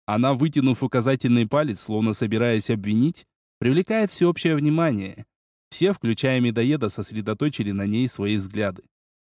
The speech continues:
Тут из-за спины моей появилась вторая кошка, незнакомая. Быстро вложив бумажку цвета грязи мне в руки, она уходит.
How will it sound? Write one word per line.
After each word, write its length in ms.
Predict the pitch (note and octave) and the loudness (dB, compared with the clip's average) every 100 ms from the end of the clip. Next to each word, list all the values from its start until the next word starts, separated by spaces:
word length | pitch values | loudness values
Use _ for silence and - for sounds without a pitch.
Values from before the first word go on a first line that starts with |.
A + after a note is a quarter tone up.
| _ _ | _ _
Тут 160 | A3+ A3+ | 0 2
из-за 180 | G#3+ | 0
спины 300 | G#3 A3+ B3 | -2 0 0
моей 260 | A3 A2 F#2+ | 2 0 -2
появилась 480 | G#2+ G#2+ E3 F#3+ E3 | -2 -2 0 0 -2
вторая 360 | - F#3+ G#3 | 0 0 0
кошка, 420 | - G#2+ - - G2 _ _ | 0 -4 -6 -12 -20 _ _
незнакомая. 840 | G#2 G2+ A#2 - F#3 C#3+ F#2 - - _ _ | -4 -2 -2 0 2 2 -2 -8 -18 _ _
Быстро 400 | B2 F#3+ A3 C#3 | -4 -2 0 0
вложив 360 | A2 A2+ A#2+ D#3 | 2 2 2 0
бумажку 440 | A2+ B2 C#3 - | 2 2 0 -2
цвета 300 | G2 A#2+ A#2 | -4 -2 -2
грязи 320 | G#2 A#2+ A#2+ A2 | -2 -2 0 0
мне 180 | G#2+ | 0
в 60 | G#2+ | 0
руки, 240 | D#3 - | -2 -2
она 260 | G2 G2+ A#2 | -4 -2 0
уходит. 460 | A#2 - A2+ F2 | 0 0 -2 -4